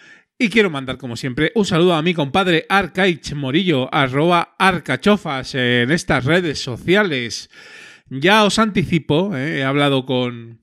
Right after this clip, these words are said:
con Arcaich, está, bueno, pues sigue liado, pero fenomenal, ahí con sus dos churumbeles, y os anticipo que volverá, si todo va bien. Volverá al proyecto, volverá a los filipinos la temporada que viene allá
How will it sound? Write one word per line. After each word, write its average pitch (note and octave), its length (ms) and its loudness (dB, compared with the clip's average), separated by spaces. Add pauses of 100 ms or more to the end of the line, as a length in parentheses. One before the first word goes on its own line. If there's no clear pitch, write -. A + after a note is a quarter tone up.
(280)
con B2 160 -8
Arcaich, G#3 460 2
está, B2 680 0
bueno, E3+ 340 2
pues A#2 460 -8
sigue D#3 320 0
liado, D#3 500 4
pero C3 640 2
fenomenal, D#3+ 680 0 (840)
ahí D3 260 2
con C#3+ 220 -2
sus C#3+ 240 -2
dos D3+ 180 -2
churumbeles, E3 800 0 (180)
y B3+ 180 6
os G3+ 140 2
anticipo D#3+ 580 0
que B2+ 340 -2
volverá, B2 520 0
si - 180 -8
todo C3 260 0
va A#2 100 -2
bien. C3 460 -2 (520)
Volverá D3+ 400 4
al F#3 120 0
proyecto, D#3+ 460 -2
volverá C3+ 280 0
a F3 40 2
los F3 120 -2
filipinos D3+ 540 -4
la F#3+ 240 0
temporada G3 680 0
que F#3 160 2
viene E3+ 500 0
allá G#3 500 0